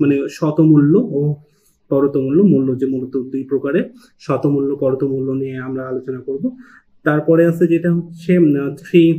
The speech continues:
cardinal values, truth, beauty and goodness, যেটাকে আমরা সত্য, শিব, সুন্দর বলে জানি অ্যাস্থেটিক্সে। এই সত্য, শিব, সুন্দর নিয়ে আমরা আলোচনা করব।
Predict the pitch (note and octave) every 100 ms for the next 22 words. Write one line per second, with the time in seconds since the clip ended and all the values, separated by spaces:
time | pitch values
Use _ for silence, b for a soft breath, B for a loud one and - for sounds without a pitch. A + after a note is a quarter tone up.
0 | - - D#3 C#3+ D3 C#3+ C#3 C3 C#3 B3
1 | - B B - - F3+ F3+ C3+ D3+ D#3
2 | D#3+ D3+ C#3 B2+ C#3+ C3+ G3 G#3 C3+ C3
3 | C3+ C3 C3 B2+ D#3 D3 - D3+ - C3+
4 | C#3 C3 D3+ C3+ C3+ C3 C3 B2+ C#3+ C3+
5 | C3 _ C3+ - - C4+ b b b b
6 | - C#3+ D#3 D3 D#3+ - D3+ - D3+ C#3+
7 | D3 D3 C#3 C3+ C3 C#3 C3+ C3 C#3+ D3+
8 | B3+